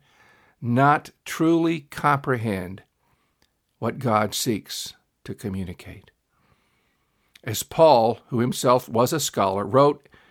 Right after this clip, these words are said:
in the passage I just read, "The natural mind," in other words, average human thinking, the kind of thinking of which all people are capable, regardless of their faith,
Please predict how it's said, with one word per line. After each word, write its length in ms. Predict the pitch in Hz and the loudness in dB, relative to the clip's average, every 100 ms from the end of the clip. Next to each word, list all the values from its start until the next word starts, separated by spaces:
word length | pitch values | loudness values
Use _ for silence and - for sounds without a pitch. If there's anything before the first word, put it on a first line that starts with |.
| _ - | _ -6
in 140 | 120 | -2
the 60 | 123 | -2
passage 520 | - 151 143 156 127 | 4 4 4 2 4
I 100 | 117 | 2
just 320 | 104 135 - | 4 0 0
read, 340 | 123 110 101 | 0 2 0
"The 100 | 98 | -2
natural 720 | 104 117 143 151 - 170 160 151 | -2 2 2 0 -2 0 0 -2
mind," 440 | 120 117 107 104 107 | -2 0 2 0 0
in 80 | |
other 160 | 131 165 | 0 2
words, 360 | 127 104 98 - - - - - | 4 2 0 -8 -18 -20 -20 0
average 520 | 135 170 180 180 - - | 4 4 4 2 0 -10
human 340 | 170 185 202 | 0 2 4
thinking, 400 | 220 156 123 113 | 2 0 0 0
the 80 | 113 | -2
kind 300 | - 165 190 | 2 4 4
of 100 | 180 | 0
thinking 400 | - 175 156 170 | 0 -2 0 -2
of 140 | 139 | 0
which 180 | 147 139 | 0 4
all 240 | 127 147 196 | 6 6 4
people 400 | - 185 180 - | -2 -4 -2 2
are 180 | 131 143 | 4 2
capable, 560 | - 175 170 101 104 | 0 -2 -2 -2 -4
regardless 600 | 101 110 123 139 160 147 | -4 0 4 4 2 -4
of 120 | 143 | -4
their 120 | 135 139 | -4 -6
faith, 380 | - 98 - | -4 -6 -6